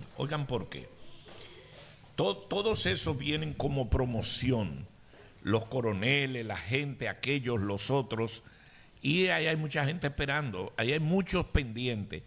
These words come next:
Pero tengo la impresión que entre ellos están muy claros quiénes son la primera, la primera opción, la segunda, etcétera, etcétera. Y lo importante es los guardias que siempre están al co-, al servicio del comandante, el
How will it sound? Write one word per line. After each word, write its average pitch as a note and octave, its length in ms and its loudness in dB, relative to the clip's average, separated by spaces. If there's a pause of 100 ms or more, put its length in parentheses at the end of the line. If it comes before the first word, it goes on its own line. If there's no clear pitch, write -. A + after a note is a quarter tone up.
(440)
Pero F3+ 260 4
tengo B3 320 2
la G#3+ 100 4
impresión D3+ 600 2
que C#3 100 0
entre C#3 400 2
ellos F#3+ 240 2
están E3+ 300 -2
muy F3+ 200 2
claros C#3+ 440 2
quiénes E3 280 -2
son D#3+ 320 2
la C#3 220 0
primera, C3+ 560 4 (400)
la A2+ 180 2
primera B2+ 340 4
opción, C3 440 2
la A2 100 0
segunda, A#2+ 540 2
etcétera, A2 480 0
etcétera. G#2 580 0 (720)
Y A3 300 2
lo G#3+ 160 2
importante G3 600 2
es G3+ 60 0
los F#3+ 160 4
guardias G3+ 300 0
que F#3 140 -2
siempre A3 340 0
están G#3 440 -2
al E3 500 0
co-, D#3+ 100 0
al E3 300 0
servicio F3 400 0
del G3+ 60 -4
comandante, D#3+ 600 0
el C3 260 -2